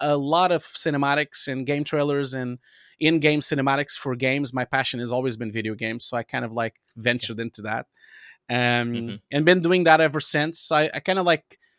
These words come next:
Speaker 1: split my time between being on set supervising either commercials, short films, or whatever shows up.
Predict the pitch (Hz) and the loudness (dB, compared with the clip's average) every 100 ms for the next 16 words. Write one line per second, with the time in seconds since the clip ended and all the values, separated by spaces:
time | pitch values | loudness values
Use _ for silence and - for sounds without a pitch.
0 | _ - - - 190 - 160 156 165 170 | _ -4 -2 2 2 2 -2 2 2 4
1 | 156 147 156 151 151 139 151 147 139 135 | 0 -4 -2 0 0 0 0 2 0 0
2 | - 180 185 - 190 180 170 170 160 170 | 2 2 0 -4 -4 0 2 2 2 -2
3 | 160 - 139 139 131 - 123 165 - 180 | -4 0 0 2 -2 -2 0 0 0 -2
4 | 160 - 160 - - 160 160 131 123 120 | -4 -2 -2 -4 -4 -2 -2 -2 -2 -2
5 | 117 127 131 123 120 - 120 135 180 | -2 -2 -2 -2 -6 -4 -4 -2 -2